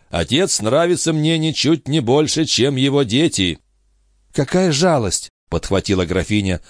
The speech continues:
"что этот медвежонок Жильбер удрал. Он ведь вырос у них в доме, мог бы нам всё про них рассказать".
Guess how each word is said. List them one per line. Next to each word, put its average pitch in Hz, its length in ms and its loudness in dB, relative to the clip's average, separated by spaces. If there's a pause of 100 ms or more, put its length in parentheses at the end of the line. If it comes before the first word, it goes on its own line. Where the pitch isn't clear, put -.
(140)
"что - 260 0
этот 139 260 0
медвежонок 139 600 0
Жильбер 147 640 2
удрал. 143 500 0 (340)
Он 135 180 2
ведь 143 220 0
вырос 165 440 2
у 113 40 0
них 107 220 -2
в 87 60 -6
доме, 98 400 0 (340)
мог 139 300 0
бы 180 140 2
нам 170 240 0
всё 165 300 0
про 165 200 0
них 170 220 0
рассказать". 170 760 0